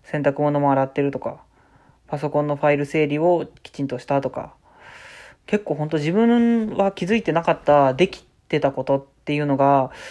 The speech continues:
なんかたくさんあるんだって気づけて、すごくこの振り返りの時間って作るのってすごく意味のあることなんだなって思えたんですよね。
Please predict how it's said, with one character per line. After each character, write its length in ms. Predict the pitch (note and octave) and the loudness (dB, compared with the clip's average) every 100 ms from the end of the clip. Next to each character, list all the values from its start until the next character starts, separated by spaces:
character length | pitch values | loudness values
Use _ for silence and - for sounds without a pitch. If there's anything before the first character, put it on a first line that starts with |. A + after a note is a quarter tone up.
| - | -12
な 80 | C#3 | -10
ん 20 | |
か 60 | C#3 | -10
た 100 | C3+ | -6
く 60 | |
さ 120 | - | 0
ん 80 | F#3+ | 4
あ 60 | G3+ | 4
る 100 | G#3+ | 4
ん 60 | |
だ 120 | C#3+ B2+ | 2 2
っ 100 | - _ _ _ | -2 _ _ _
て 80 | D3 | -14
気 140 | C#3 | -10
づ 80 | C#3+ | -6
け 120 | D3 | -4
て、 440 | C#3 C3 B2+ A#2+ - _ _ _ _ - - _ | -2 0 0 -2 -6 _ _ _ _ -20 -20 _
す 100 | - | -2
ご 100 | F#3+ | -2
く 400 | G3+ F3 C#3+ C3 | 0 0 2 0
こ 100 | C3+ | -2
の 100 | C3+ | -4
振 140 | C3 D#3+ | -2 -4
り 100 | F3 | 4
返 240 | F#3+ F#3 | 6 6
り 260 | F#3+ G3 - _ _ _ _ _ _ _ | 4 -2 -6 _ _ _ _ _ _ _
の 80 | E3 | -6
時 120 | D#3+ | -4
間 200 | E3 E3+ | -2 -2
っ 20 | F3+ | -4
て 240 | - C#3 | -6 -8
作 200 | - - | -6 -6
る 80 | D#3+ | -2
の 160 | C#3+ | -2
っ 20 | C3 | -4
て 220 | - C3 | -8 -12
す 100 | - | -10
ご 100 | D#3+ | -8
く 120 | E3 | -2
意 40 | |
味 100 | F3+ E3 | 0 2
の 80 | |
あ 40 | D#3+ | 2
る 60 | |
こ 100 | D3 C#3 | 0 -2
と 60 | |
な 100 | C#3 | -2
ん 20 | |
だ 100 | C3+ | 0
な 120 | C#3 D#3+ | 0 -2
っ 100 | - | -4
て 320 | - B2 B2 | -8 -8 -8
思 240 | C3+ C#3 | -6 -2
え 80 | C3+ | -2
た 120 | B2+ | -4
ん 40 | A#2 | -8
で 80 | C3 | -12
す 80 | |
よ 80 | - | -14
ね。 260 | B2+ C#3+ | -10 -10